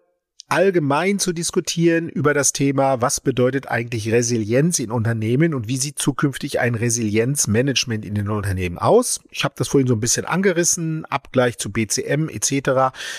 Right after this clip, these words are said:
Da interessiert mich vielleicht auch mal das ein oder andere Feedback aus der Zuhörerschaft, wie das so wahrgenommen wird.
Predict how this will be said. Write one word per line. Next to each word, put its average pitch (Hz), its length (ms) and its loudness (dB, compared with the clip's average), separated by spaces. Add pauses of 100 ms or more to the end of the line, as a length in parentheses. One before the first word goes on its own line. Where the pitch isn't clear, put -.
(120)
Da 202 120 4
interessiert 190 500 0
mich 156 100 0
vielleicht 147 260 2
auch 131 120 2
mal 135 160 2
das 131 160 0
ein 131 240 -2
oder 127 180 0
andere 113 300 -2
Feedback 170 420 0
aus - 160 0
der - 140 -4
Zuhörerschaft, 143 880 0
wie 113 80 -2
das 139 160 2
so 135 140 2
wahrgenommen 123 520 0
wird. 120 280 0